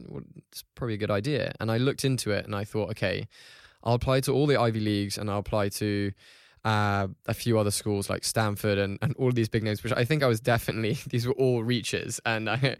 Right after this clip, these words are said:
but I, but I thought, you know, nothing ventured, nothing gained. And I encourage everyone just to apply. It doesn't matter if you think it's a reach or if you don't think you can get in. If you don't apply, you won't get in. So just, so give it a go. And I ended up, because I was applying as a transfer and I,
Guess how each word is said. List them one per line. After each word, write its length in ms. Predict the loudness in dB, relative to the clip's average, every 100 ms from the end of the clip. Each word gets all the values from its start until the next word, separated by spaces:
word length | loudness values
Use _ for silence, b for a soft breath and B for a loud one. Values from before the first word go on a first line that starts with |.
| B B B
but 100 | 0
I, 140 | 2 2
but 120 | 0
I 80 | 0
thought, 220 | 2 0
you 80 | 2
know, 100 | 0
nothing 340 | 0 0 0
ventured, 340 | 0 -2 -4 -4
nothing 280 | -6 -6
gained. 300 | -2 -2 -2
And 100 | -6
I 40 | -6
encourage 400 | -4 0 0 0
everyone 440 | -2 0 0 -2 -4
just 140 | -6
to 80 | -6
apply. 380 | -4 0 2 2
It 160 | -2
doesn't 200 | -4 -4
matter 200 | -2 -2
if 140 | -2 -6
you 80 | -8
think 220 | -8 -8
it's 120 | -8
a 80 | -6
reach 300 | -4 -6 -4
or 80 | -4
if 100 | -4
you 60 |
don't 220 | -4 -4
think 160 | -6 -10
you 80 | -10
can 100 | -6
get 180 | -2 0
in. 200 | -2 -6
If 120 | -8
you 60 |
don't 180 | -2 -2
apply, 340 | -2 0 2 2
you 180 | -2
won't 200 | 0 0
get 140 | 0 -8
in. 220 | -8 -14 B B B B B
So 260 | 0 2
just, 460 | 4 2 2 -2 -2
so 160 | 0 2
give 200 | 2 2
it 60 |
a 80 | 0
go. 420 | 2 0 0 -4 -2
And 100 | 0
I 140 | 2
ended 300 | 2 0 2
up, 240 | 4 2 -2 -14 -20 -10
because 240 | -6 -2
I 60 | 0
was 120 | -2
applying 240 | -2 -4
as 100 | -4
a 40 | -8
transfer 480 | -4 -4 -2 -2 -2
and 100 | -2
I, 120 | -6